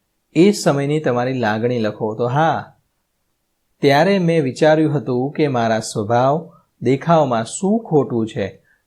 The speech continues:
જો મને ખબર પડી જાય તો હું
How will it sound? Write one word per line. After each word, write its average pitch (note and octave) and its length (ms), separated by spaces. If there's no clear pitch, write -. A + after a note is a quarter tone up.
જો D#3+ 240
મને F3 280
ખબર C3 300
પડી B2 280
જાય B2+ 280
તો B2+ 280
હું B2 480